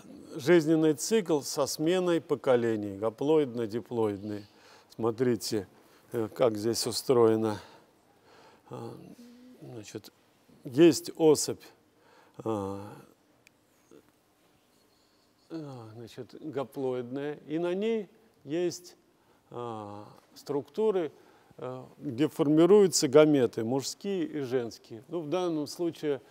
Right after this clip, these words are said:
м, половой процесс гетерогамии. Мужская и женская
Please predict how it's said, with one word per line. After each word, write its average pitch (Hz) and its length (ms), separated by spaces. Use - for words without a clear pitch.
м, 139 340
половой 156 360
процесс 135 520
гетерогамии. 127 960
Мужская 131 480
и - 20
женская 120 640